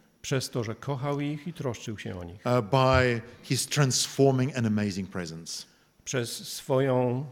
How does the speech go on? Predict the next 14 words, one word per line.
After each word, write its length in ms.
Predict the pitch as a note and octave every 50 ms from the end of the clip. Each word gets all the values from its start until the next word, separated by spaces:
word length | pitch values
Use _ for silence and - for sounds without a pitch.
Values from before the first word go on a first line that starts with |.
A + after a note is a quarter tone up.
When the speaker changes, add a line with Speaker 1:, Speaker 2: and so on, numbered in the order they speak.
| - B3+ C#4 - D3+
Speaker 1:
e, 440 | B2 G#2+ G#2+ A2 A2+ A2 A2 A2 G#2 -
przemieniającą 1120 | - - C3+ C3 C3+ C#3 C3+ C3 B2+ B2+ B2+ B2+ B2 B2 - - C3 A#2 A2+ A#2 A#2+ A2+ A2+ - _ _ _ _
moc. 420 | C3+ G2+ F2 - - - - - - - - - -
Speaker 2:
I 220 | - B2+ B2 A#2 D#3+
wish 340 | F#3+ D#3+ - - - - - - - - _ _ _ _ _ _ _ _
on 120 | C#3+ B2+
top 200 | A#2 - F3 E3+
of 100 | E3 C#3
this 140 | B2 D#3+ D3 - - -
church 400 | - C#3 G#2 F2 - - - - - - _ _ _ _
Speaker 1:
Ja 320 | C3 C3+ C3+ C3+ C3 C3+ C3
życzyłbym 460 | A#2 C#3 D#3 - E3 C#3+ C3+ C#3+ C3
sobie, 300 | - C#3+ C3 C#3 C#3 C3
żeby 480 | A2+ C3+ B2 A#2 B2+ B2 A#2+ A#2+ A#2